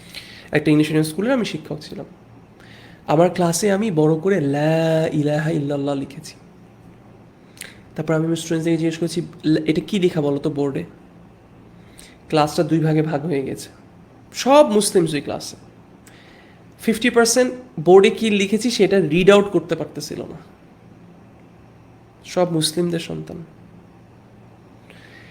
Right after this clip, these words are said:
ফিফটি পার্সেন্ট বলল, "লা ইলাহা ইল্লাল্লাহ।" আচ্ছা, তারপর আমি বললাম, "লা ইলাহা ইল্লাল্লাহর অর্থ কী?" আপনি অবাক হবেন শুনলে, সেই class filled with Muslim kids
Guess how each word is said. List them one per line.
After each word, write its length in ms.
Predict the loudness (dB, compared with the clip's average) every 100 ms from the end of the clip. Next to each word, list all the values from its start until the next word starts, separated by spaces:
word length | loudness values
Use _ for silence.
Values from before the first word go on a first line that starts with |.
| -20 -20 -20 -20 -20 -20 -20 -20 0
ফিফটি 280 | 2 6 6
পার্সেন্ট 400 | 6 4 2 4
বলল, 340 | 4 4 6
"লা 280 | 8 8 8
ইলাহা 320 | 6 2 0
ইল্লাল্লাহ।" 440 | -4 -6 -8 -14 -18 -20 -20 -20 -20 -20 -20 -16 -12
আচ্ছা, 280 | -12 -10 -6
তারপর 200 | -2 0
আমি 120 | 0
বললাম, 280 | -2 -2 -6 -4
"লা 280 | 2 4 4
ইলাহা 300 | 4 2 2
ইল্লাল্লাহর 400 | 2 2 0 -2 -4
অর্থ 260 | -8 -8 -10
কী?" 140 | -10 -18 -20 -20 -20 -20 -20 -20 -20 -20 -20 -20 -20 -20 -20 -20 -20 -20 -20 -16
আপনি 220 | -8 0
অবাক 340 | 4 4 4 2
হবেন 220 | -2 -4
শুনলে, 380 | -6 -8 -8 -10 -16 -20 -20 -20 -20 -20 -20 -20 -20 -20 -20
সেই 340 | -12 0 0 0 0
class 600 | 4 6 4 2 -4 -2
filled 260 | -2 -2
with 200 | -4 -2
Muslim 460 | 0 -2 -4 -4 0
kids 440 | 0 0 -10 -14